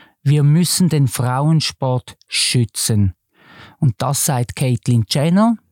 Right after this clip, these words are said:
ehemals Bruce Jenner vom, von der Kardashian-Familie, wo wir alle vom Reality-T V kennen. Eine grosse Berühmtheit in den U S A und eine Republikanerin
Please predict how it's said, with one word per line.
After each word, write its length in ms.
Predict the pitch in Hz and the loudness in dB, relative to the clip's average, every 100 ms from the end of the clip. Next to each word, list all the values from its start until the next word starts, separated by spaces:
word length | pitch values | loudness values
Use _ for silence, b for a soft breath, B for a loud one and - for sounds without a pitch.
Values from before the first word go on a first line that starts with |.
| _ _ _ _ - | _ _ _ _ -4
ehemals 760 | 139 131 127 113 113 110 - - | 0 2 2 2 0 0 -4 -4
Bruce 680 | 139 131 165 208 - - - - | 0 2 4 2 0 -2 -6 -8
Jenner 480 | - 170 165 190 190 B B B | -4 0 2 2 2 B B B
vom, 320 | - 127 127 - _ | -4 0 2 0 _
von 160 | - 131 | -6 -4
der 280 | 117 107 104 - _ _ _ _ _ _ | 0 0 -2 -6 _ _ _ _ _ _
Kardashian-Familie, 1200 | - 117 147 143 - 180 175 175 175 170 180 190 | -6 -4 -2 -2 0 2 2 0 2 2 2 2
wo 100 | 147 | 2
wir 180 | 127 117 | 2 0
alle 220 | 107 131 | 0 -2
vom 200 | 151 135 | 0 2
Reality-T 760 | 120 113 131 160 - 156 - 160 | 2 0 0 -2 -2 -4 0 0
V 120 | 151 156 | 0 -2
kennen. 380 | - 147 160 160 B B B B B B _ | -2 0 0 0 B B B B B B _
Eine 140 | 147 | -6
grosse 460 | - 135 143 - 143 | -2 0 0 0 -2
Berühmtheit 760 | - 127 143 156 - 151 147 - | 0 0 2 0 0 -2 -2 -2
in 80 | |
den 120 | 135 123 | -2 0
U 180 | 147 | 2
S 220 | 143 - - | 0 0 -2
A 340 | 123 123 123 - _ _ | -2 -2 -4 -10 _ _
und 540 | - 131 123 - - _ _ - | -2 2 2 -2 -12 _ _ -6
eine 180 | 139 | -4
Republikanerin 1400 | 131 127 123 123 123 - 131 135 151 160 151 165 180 180 | -2 -2 -2 -2 -4 -4 -4 0 2 2 2 2 4 2